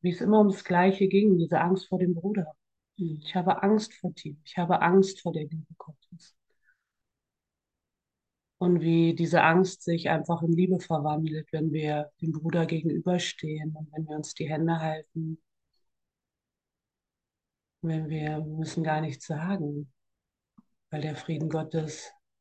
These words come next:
Speaker 1: alles umhüllt und in dem Moment Worte wie überflüssig sind,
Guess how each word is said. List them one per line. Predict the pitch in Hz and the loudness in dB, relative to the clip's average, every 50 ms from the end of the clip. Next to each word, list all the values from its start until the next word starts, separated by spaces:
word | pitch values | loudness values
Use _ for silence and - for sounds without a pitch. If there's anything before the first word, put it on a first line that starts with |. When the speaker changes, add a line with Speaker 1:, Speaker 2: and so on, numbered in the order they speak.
| _ _ _ | _ _ _
Speaker 1:
alles | 165 165 175 185 180 - | 2 4 4 4 2 0
umhüllt | - - 160 160 131 139 170 185 190 180 151 147 - - | -2 -4 -2 -2 -2 0 2 4 4 2 2 -2 -6 -12
und | - 143 147 143 | -10 -8 -6 -6
in | 151 156 | -6 -6
dem | 147 160 151 160 | -6 -4 -4 -4
Moment | 160 156 156 151 156 151 151 147 - - _ _ _ _ _ _ _ _ _ _ _ _ _ _ _ _ _ _ _ | -4 -4 -4 -4 -4 -4 -4 -4 -8 -12 _ _ _ _ _ _ _ _ _ _ _ _ _ _ _ _ _ _ _
Worte | 131 147 151 160 170 170 - 160 147 | -4 0 2 2 2 0 -2 -4 -4
wie | 151 156 151 151 - | -4 -4 -4 -2 -2
überflüssig | 170 170 202 208 180 - - - 143 139 - - 147 135 - - | -2 0 0 0 0 -2 -6 -10 -12 -12 -10 -14 -16 -16 -14 -12
sind, | - 147 151 156 156 151 - _ | -10 -10 -10 -10 -12 -14 -18 _